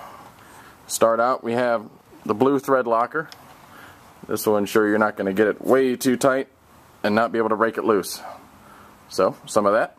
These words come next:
A three eighths inch drive ratchet. I have a couple there. Three eighths inch drive extensions. A couple different sizes there.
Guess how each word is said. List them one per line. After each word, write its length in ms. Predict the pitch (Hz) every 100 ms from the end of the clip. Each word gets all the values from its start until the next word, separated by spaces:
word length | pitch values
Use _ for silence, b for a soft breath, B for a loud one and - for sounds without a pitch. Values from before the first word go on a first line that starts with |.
| _ - B B B B B B B B - -
A 80 |
three 300 | 92 - 127
eighths 240 | 120 120 -
inch 180 | 120 -
drive 340 | 120 117 107
ratchet. 380 | 110 123 - - - B B - -
I 60 |
have 140 | 101 87
a 40 |
couple 320 | - 110 107
there. 280 | 101 104 143 - - - B B B B B B B B - - - - - - - - - - B B - - - -
Three 220 | 120 113
eighths 140 | 110 110
inch 160 | 110 -
drive 260 | 113 107
extensions. 720 | 95 - 120 117 151 180 - 151 143 - -
A 20 |
couple 240 | 113 -
different 300 | 107 107 104
sizes 340 | 120 113 104 104
there. 300 | 117 165